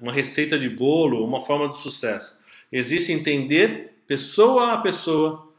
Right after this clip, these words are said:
pra poder ajudar no seu desenvolvimento. Isso faz enorme, mas enorme diferença no que a empresa pode se tornar a, em relação aos resultados que ela oferece e o que ela vai obter.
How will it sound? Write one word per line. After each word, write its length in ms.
pra 160
poder 640
ajudar 560
no 60
seu 220
desenvolvimento. 800
Isso 480
faz 580
enorme, 600
mas 200
enorme 540
diferença 760
no 180
que 220
a 60
empresa 400
pode 340
se 200
tornar 600
a, 240
em 80
relação 400
aos 80
resultados 460
que 60
ela 100
oferece 560
e 60
o 60
que 60
ela 120
vai 120
obter. 460